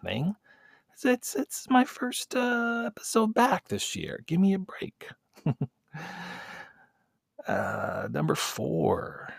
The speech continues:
from the year nineteen seventy-four is the year California, is the film <laughs> California Split. You see, I gotta get used to talking again and being in front of the microphone and not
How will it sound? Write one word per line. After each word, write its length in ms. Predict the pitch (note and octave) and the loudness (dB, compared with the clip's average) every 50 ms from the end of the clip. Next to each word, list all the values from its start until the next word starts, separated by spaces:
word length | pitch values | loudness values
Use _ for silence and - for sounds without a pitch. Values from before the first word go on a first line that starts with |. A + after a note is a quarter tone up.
| - - - - - - - - - - - | -18 -20 -20 -20 -20 -20 -20 -20 -20 -18 -6
from 160 | - B2+ B2+ | -2 0 2
the 80 | B2+ C3 | 2 2
year 100 | C3+ C#3 | 2 0
nineteen 380 | C3+ C#3+ D3+ D3 - D3+ C#3+ | 0 -2 -2 0 0 0 2
seventy-four 720 | C3+ - C3 C3 C3+ B2+ - - B2+ C#3 D3 D#3 - - F#3 | 2 2 0 0 0 0 -2 -2 -2 0 0 0 -2 -4 -6
is 100 | - - | -8 -6
the 140 | - A2 G#2+ | -6 -6 -4
year 240 | A2 A2 - - - | -4 -6 -8 -10 -8
California, 1120 | - - - - - D#3 E3+ D#3+ - - - B2+ C3+ C#3+ D#3 E3 E3+ E3 E3 E3+ F3 - _ _ | -4 -4 -2 -2 -2 -2 -4 -4 -8 -8 -6 -2 0 2 4 4 4 4 4 2 0 -2 _ _
is 180 | - C3 B2 A#2 | 0 2 2 2
the 80 | C3 | 0
film 420 | B2+ - - D#3+ D#3+ D3+ D3+ D#3 - _ - - - F#3+ - | 0 4 6 6 8 8 6 4 2 _ 2 6 8 8 6
<laughs> 320 | - - - - - - - | 6 -2 -16 -20 -18 -8 -2
California 520 | - - - - - - C#3+ D3 D3 C#3 | 2 2 4 2 2 0 0 0 0 0
Split. 360 | - - - - C#3 - - - - - - | 0 0 2 2 2 2 0 -4 -14 -12 -8
You 100 | - D#3 | -4 -2
see, 220 | D#3 - - G#3 G#3 | 0 2 4 4 4
I 60 | F3+ | 4
gotta 300 | D3 B2 F3 F3 F3 F#3+ | 4 2 0 2 2 4
get 180 | E3 G3+ F#3 | 4 4 4
used 420 | - B2+ B2 B2+ C3 C#3 C#3 - - | 2 2 0 2 2 2 2 0 -2
to 360 | - B2+ A2+ G#2+ G#2+ G#2+ G2+ G#2+ - - - _ _ _ | -2 0 0 2 0 0 -2 -4 -10 -20 -20 _ _ _
talking 680 | - - - B2 C3+ D3 D3+ - - C3 A#2 G2+ G2 G2 | -8 -4 0 2 4 2 2 2 2 2 2 2 0 -4
again 520 | F#2+ F#2 - F2+ E2 D#2+ E2 E2+ F2+ G2+ - | -8 -8 -10 -10 -8 -8 -6 -6 -6 -6 -8
and 100 | G#2+ A2 | -8 -6
being 220 | A#2 B2 B2+ C3+ | -4 -2 -2 0
in 60 | C#3+ C3+ | -2 -2
front 220 | - - C#3 D3 | -4 -4 -4 -2
of 40 | D3+ | 0
the 80 | D#3 | 0
microphone 640 | D#3 C#3+ B2 A2 F#2 - - - - - - A2+ A2+ A#2 | 2 4 4 2 2 0 -6 -12 -10 -8 -6 -4 -4 -2
and 80 | A#2 | -2
not 260 | B2 C3 C#3+ C#3 - | -2 0 -2 -2 -4